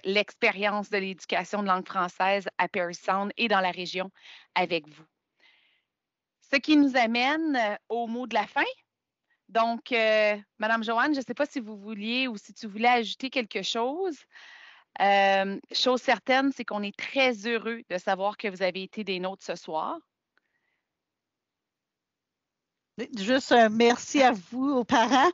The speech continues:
Speaker 2: euh, qui se sont joints à nous ce soir. C'est un plaisir de vous a-, de vous avoir rencontrés virtuellement. Euh, et comme on a mentionné, n'hésitez pas de nous appeler, communiquer avec nous, venir nous visiter. Euh, ça nous fait un plaisir de continuer à partager avec vous, euh,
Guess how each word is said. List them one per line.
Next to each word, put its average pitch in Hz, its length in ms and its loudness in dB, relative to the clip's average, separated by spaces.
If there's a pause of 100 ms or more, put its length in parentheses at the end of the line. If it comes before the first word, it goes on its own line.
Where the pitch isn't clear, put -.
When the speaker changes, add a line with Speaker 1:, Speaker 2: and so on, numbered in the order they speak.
(420)
Speaker 2:
euh, 240 160 6
qui - 160 -2
se 254 160 0
sont 254 180 4
joints 269 260 6
à 247 120 6
nous 302 140 2
ce 277 180 0
soir. 269 440 2
C'est - 280 -8
un 226 100 -2
plaisir 247 460 0
de 233 100 4
vous 220 400 -2
a-, 233 220 4
de 202 40 -10
vous 196 140 -6
avoir 233 380 4
rencontrés 269 500 2
virtuellement. 240 640 2 (520)
Euh, 220 280 6 (200)
et 220 260 -2 (120)
comme 220 160 -2
on 214 140 -4
a 208 80 -2
mentionné, 202 560 -4
n'hésitez 214 640 -2
pas 214 320 2
de 196 260 0 (440)
nous 214 260 2
appeler, 277 380 4 (100)
communiquer 226 280 2
avec 220 200 0
nous, 247 200 -6
venir 233 220 0
nous 247 140 2
visiter. 233 480 0 (480)
Euh, 196 160 4
ça 214 160 0
nous 208 80 -6
fait - 140 2
un 208 60 4
plaisir 240 440 -2
de 240 80 -2
continuer 226 400 -4
à 214 60 2
partager 208 440 -2
avec 202 240 -2
vous, 208 280 -4
euh, 196 160 6